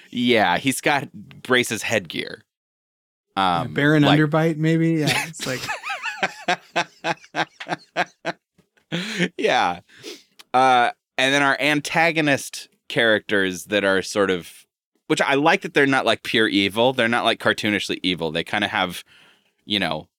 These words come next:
Speaker 1: some goodness, like, you wanna like them a little bit too, are, uh, Courtney and Miranda. And Courtney is rich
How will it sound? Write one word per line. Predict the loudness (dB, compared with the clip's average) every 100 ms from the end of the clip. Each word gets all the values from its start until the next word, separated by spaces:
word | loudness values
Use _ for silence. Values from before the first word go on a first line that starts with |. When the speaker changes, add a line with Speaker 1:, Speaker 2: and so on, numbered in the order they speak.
| _ _ -14
Speaker 1:
some | -4 -2 0
goodness, | 0 2 0
like, | -2 -4
you | 0
wanna | 2 2
like | 2 0 -2
them | -2 0
a |
little | 0 0
bit | 0 -2 -2
too, | -2 0 0 -4 -16 -20 -6 2
are, | 4 4 2
uh, | 0 2 0 -4
Courtney | -4 0 2 2 2 2 0
and | -2 0 2
Miranda. | 2 2 0 -2 -4 -6 -10 -16 _ _ _ _ _ _ _
And | -4 -2 -4
Courtney | -2 0 0 0 0 0
is | 0 2 0 -4 -8 -8 -10 -16 _ _ _ _ _ _
rich | 0 2 2 0 0 -2